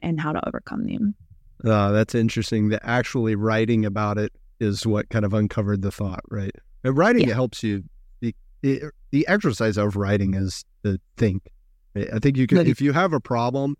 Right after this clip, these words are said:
Speaker 2: go write about it, and you're gonna be able to tackle that problem much better simply because you've written about it and you understand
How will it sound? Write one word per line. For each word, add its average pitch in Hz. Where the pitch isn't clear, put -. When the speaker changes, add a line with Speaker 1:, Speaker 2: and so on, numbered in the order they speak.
Speaker 2:
go 127
write 101
about 127
it, 147
and 107
you're 104
gonna 107
be 107
able 107
to -
tackle 104
that 104
problem 104
much 104
better 113
simply 123
because 107
you've 107
written 107
about 110
it 113
and 107
you 104
understand 107